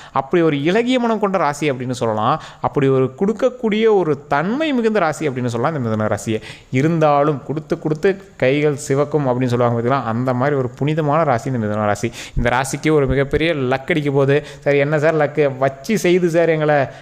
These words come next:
ப-, படாத பாடு பட்டுட்டேன், இதுக்கு மேலேயாவது நான் நிம்மதியா இருக்கணும், சந்தோஷமா இருக்கணும்" அப்படின்னு நினைக்கிறவங்களுக்கு இனி வரக்கூடிய காலங்கள் பொற்காலங்கள் அப்படின்னே சொல்லலாம். அந்த மாதிரி ஒரு நேரத்தை நீங்க தவற விடாதீங்க. எல்லாருக்குமே இது வந்து பொருந்துமா அப்படிங்கிறது கிடையாது.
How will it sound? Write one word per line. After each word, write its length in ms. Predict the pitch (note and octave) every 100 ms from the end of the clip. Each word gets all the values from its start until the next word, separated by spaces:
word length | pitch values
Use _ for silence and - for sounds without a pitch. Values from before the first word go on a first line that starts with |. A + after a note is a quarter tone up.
| - - -
ப-, 80 |
படாத 400 | A#2+ C3 D#3+ F#3+
பாடு 220 | E3+ E3 G3
பட்டுட்டேன், 420 | D#3 D#3 D3 C#3
இதுக்கு 260 | C3 D#3 D#3+
மேலேயாவது 320 | E3 D#3+ F3+
நான் 160 | F#3+ D#3
நிம்மதியா 340 | D3 E3 E3
இருக்கணும், 320 | D#3+ E3+ -
சந்தோஷமா 360 | C#3 E3+ D#3 E3+
இருக்கணும்" 160 | D3
அப்படின்னு 200 | C#3+ C#3
நினைக்கிறவங்களுக்கு 500 | C3 B2+ B2 A#2+ C3+
இனி 220 | E3 C#3+ E3
வரக்கூடிய 380 | D3+ C#3 C3+
காலங்கள் 280 | C3 B2+ D3
பொற்காலங்கள் 720 | F3 D#3+ D#3+ - F3 D3+ C3
அப்படின்னே 180 | A2+ A2
சொல்லலாம். 340 | G#2+ G#2+ A2 - - -
அந்த 200 | A2+ A#2
மாதிரி 200 | C3+ E3
ஒரு 120 | C#3+
நேரத்தை 280 | C3 C3+ C#3+
நீங்க 180 | B2+ A#2+
தவற 140 | C3
விடாதீங்க. 480 | B2+ A#2+ A#2 A#2+ B2+ - -
எல்லாருக்குமே 560 | C3 C#3 F#3 F#3 F3 G3+
இது 180 | F#3 F3
வந்து 80 |
பொருந்துமா 380 | E3 D#3 D#3 D#3
அப்படிங்கிறது 380 | D#3 C#3 C#3 C3+
கிடையாது. 480 | B2+ B2 B2 A#2+